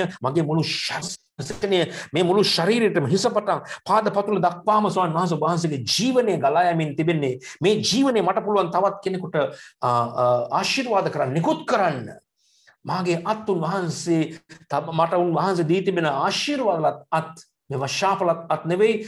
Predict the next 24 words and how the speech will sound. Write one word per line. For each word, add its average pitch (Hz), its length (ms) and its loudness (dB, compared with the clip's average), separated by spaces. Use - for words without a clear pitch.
මං 139 220 -4
අත 165 100 0
තබන 165 280 0
ඕන 196 320 0
දෙයක්ම 185 280 0
සඵල 170 360 -2
වෙන 185 180 2
බව 147 120 2
මං 131 200 -2
විශ්වාස 120 500 -10
කරනවා. 87 500 -20
මුළු 143 220 0
ශරීරයටම 165 840 0
ඒ, 131 280 0
ඔබගේ 143 460 2
මුළු 165 200 4
ශරීරයටම 175 800 0
ඒක, 143 220 -2
අ, 135 120 0
අ, 120 120 0
සම්පූර්ණ 180 580 0
සුවයයි. - 800 -2
ඒක 147 180 -4
ඔබගේ, 151 360 0